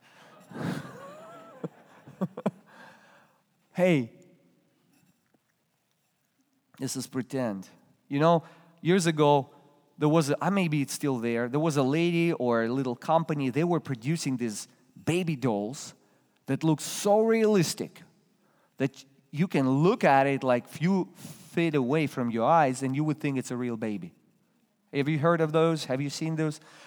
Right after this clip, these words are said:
I've seen commercials. They're spooky. I, I've heard, like, uh, I've heard that some, there were a lot of cases when actually police officers broke into,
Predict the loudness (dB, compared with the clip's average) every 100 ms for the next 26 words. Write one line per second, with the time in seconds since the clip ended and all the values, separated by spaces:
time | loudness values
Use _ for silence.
0 | 2 2 4 0 2 2 4 2 0 -6
1 | -6 -6 -10 -2 -2 -2 -10 -16 _ _
2 | _ _ _ _ _ _ _ _ _ _
3 | 4 4 8 8 8 6 6 4 2 4
4 | 4 8 8 8 6 4 2 4 4 6
5 | 4 -2 -20 0 4 6 8 10 8 6
6 | 4 6 6 4 4 4 4 4 2 2
7 | 4 4 4 6 6 6 4 2 0 0
8 | 2 8 10 10 8 6 0 2 4 4